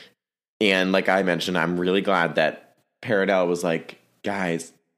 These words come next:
Arianop is, Ariapanop is right here. She's a very powerful elder. Like, and she's a good guy. Like, go get her."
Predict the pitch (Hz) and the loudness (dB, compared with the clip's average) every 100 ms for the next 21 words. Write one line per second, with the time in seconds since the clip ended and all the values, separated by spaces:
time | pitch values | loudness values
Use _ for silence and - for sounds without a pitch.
0 | _ _ - 78 98 98 95 92 90 - | _ _ -4 0 2 2 2 2 0 -2
1 | - 87 - 90 92 95 92 90 90 85 | -8 -10 -6 -2 2 2 0 0 0 0
2 | 82 82 87 87 - 110 87 85 - 98 | -4 -2 0 0 0 -2 0 0 -2 -6
3 | 98 - 101 98 87 85 87 101 85 87 | -4 0 2 2 0 0 0 0 0 2
4 | 80 78 82 - - - - 87 - - | 0 -2 -4 -10 -20 -12 -4 -2 -4 -12
5 | _ _ _ 101 117 120 117 123 98 110 | _ _ _ -10 0 2 2 -2 0 0
6 | 104 92 80 78 80 76 - - - - | 2 2 0 0 -2 -4 -10 -20 -20 -20
7 | _ _ _ _ _ - 113 101 101 98 | _ _ _ _ _ -2 2 2 2 0
8 | 85 90 87 85 | 2 2 2 0